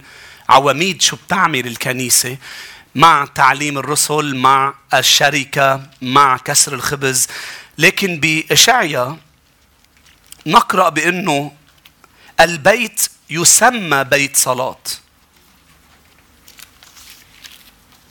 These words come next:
إشعيا ستة وخمسين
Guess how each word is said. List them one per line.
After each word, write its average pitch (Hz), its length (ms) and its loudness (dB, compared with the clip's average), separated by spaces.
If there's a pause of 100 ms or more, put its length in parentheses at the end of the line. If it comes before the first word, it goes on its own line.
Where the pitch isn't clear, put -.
(1500)
إشعيا 143 400 4
ستة - 340 -2
وخمسين 139 680 -4